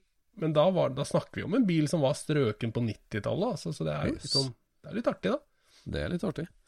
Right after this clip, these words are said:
Speaker 1: Så det kan hende han finnes fortsatt, eh, i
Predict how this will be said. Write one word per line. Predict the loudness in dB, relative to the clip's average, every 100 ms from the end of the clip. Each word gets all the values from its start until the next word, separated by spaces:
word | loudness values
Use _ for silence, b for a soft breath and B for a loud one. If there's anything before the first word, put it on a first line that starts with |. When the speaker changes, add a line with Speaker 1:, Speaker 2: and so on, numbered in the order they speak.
| b b b b
Speaker 1:
Så | -4
det | 2
kan | 4
hende | 4
han | 2
finnes | 4 2 2
fortsatt, | 0 -2 0 -2 -4 -2
eh, | 2 2 2 0 -2
i | -2